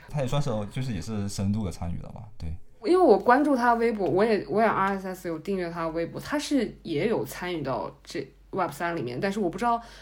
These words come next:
Speaker 2: 我一直很好奇他到底是怎么个参与法啊，我还以为是跟你们类似的，就是。
Speaker 1: 他主要是参-，投资那个，就是他，我，我感觉啊，我，我对他也不是说特别了解，他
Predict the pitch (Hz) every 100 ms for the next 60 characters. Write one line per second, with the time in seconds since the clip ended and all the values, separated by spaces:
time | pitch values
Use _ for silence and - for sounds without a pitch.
0 | - - 202 240 220 170 208 190 180 185
1 | 196 208 160 139 180 170 - 123 180 190
2 | 185 196 196 - - 175 160 180 220 208
3 | 208 208 208 208 143 151 175 165 - 160
4 | - 139 123 - - 165 156 107 113 127
5 | - - 98 101 104 113 117 98 90 104
6 | - 104 95 90 87 - 131 - 95 113
7 | 110 127 87 85 87 90 95 82 95 123
8 | 107 90 - 101 101 - 104 78 78 87
9 | 85 117 120